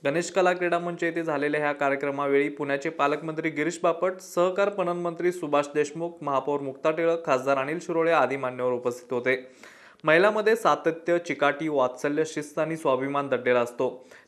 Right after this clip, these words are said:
त्यांच्यातील अंगभूत कौशल्य ओळखून लिज्जत परिवाराने त्यांना ओळख दिली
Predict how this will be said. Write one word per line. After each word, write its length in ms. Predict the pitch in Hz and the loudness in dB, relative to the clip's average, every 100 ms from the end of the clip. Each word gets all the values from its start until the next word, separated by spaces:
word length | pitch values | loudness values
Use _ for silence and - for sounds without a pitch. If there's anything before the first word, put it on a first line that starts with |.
| - | -4
त्यांच्यातील 420 | 127 147 147 156 | 0 0 2 2
अंगभूत 420 | 127 151 170 190 185 | 2 2 2 0 4
कौशल्य 360 | 170 160 170 | 2 2 4
ओळखून 400 | 170 160 165 170 | 6 6 2 -4
लिज्जत 280 | 151 139 156 | -4 -2 0
परिवाराने 540 | 160 160 156 151 151 156 | 2 4 6 4 2 -2
त्यांना 260 | 156 139 143 | 0 0 2
ओळख 280 | 135 127 127 | 4 4 2
दिली 240 | 123 123 | -2 -2